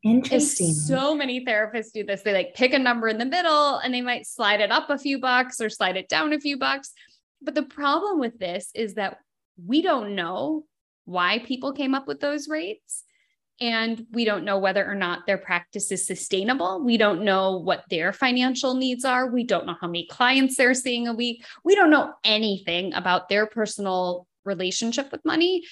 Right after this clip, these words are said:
Speaker 2: And yet we are basing it on what other people are doing. And this is, like, the therapist version of keeping up with the Joneses, right?
Speaker 1: Yeah.
Speaker 2: Of, like,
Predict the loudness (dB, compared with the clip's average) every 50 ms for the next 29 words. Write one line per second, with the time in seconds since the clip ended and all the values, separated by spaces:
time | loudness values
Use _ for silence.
0 | -16 -6 2 4 6 6 6 6 4 2 2 2 2 2 2 0 0 0 0 0
1 | -2 -2 -4 -6 -4 -2 -2 -4 -4 -6 -6 -4 -2 0 0 0 -2 -4 -6 -6
2 | -6 -4 -2 -2 -4 -4 -6 -6 -8 -10 -6 -4 -4 -4 -4 -4 -4 -4 -4 -6
3 | -8 -8 -6 -6 -4 -4 -2 -2 0 2 2 2 2 2 0 2 0 0 2 0
4 | -4 -4 -4 _ _ 0 2 2 2 0 0 0 -2 -4 -4 -4 -2 0 2 2
5 | 2 2 0 0 2 2 2 0 0 -4 -6 -12 -20 _ _ 0 0 0 -2 -4
6 | -6 -4 -2 0 0 2 2 0 0 -2 -4 -4 -2 -2 -2 -2 -4 -4 -4 -4
7 | -6 -6 -4 -4 -2 -2 -2 -2 -4 0 4 6 8 8 8 6 6 4 4 6
8 | 6 4 4 4 2